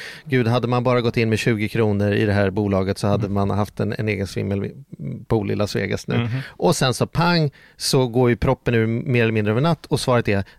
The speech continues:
Speaker 1: för det fanns ju, de har ju inte gjort några vinster, de har ju
Speaker 2: Mm.
Speaker 1: inte en, några kunder i de här bolagen och, och det är ju det som var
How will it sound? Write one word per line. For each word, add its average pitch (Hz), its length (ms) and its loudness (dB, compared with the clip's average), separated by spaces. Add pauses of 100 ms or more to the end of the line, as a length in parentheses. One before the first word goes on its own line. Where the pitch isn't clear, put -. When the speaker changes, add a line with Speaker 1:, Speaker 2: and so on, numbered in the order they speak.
Speaker 1:
för - 120 0
det 131 80 4
fanns 127 440 -2
ju, 139 180 2
de 135 160 2
har 143 80 4
ju 147 40 4
inte 131 140 0
gjort 123 140 0
några 117 140 2
vinster, 135 500 0
de 123 140 0
har 131 100 4
ju 131 80 4
Speaker 2:
Mm. 139 100 2
Speaker 1:
inte 120 200 0 (280)
en, 135 180 2
några 131 240 2
kunder 131 460 2
i - 20 4
de 165 40 4
här 143 80 2
bolagen 107 640 0
och, 151 200 0
och 151 120 2
det 135 80 4
är 135 40 6
ju 127 160 4
det 113 160 2
som 110 140 -4
var 95 180 0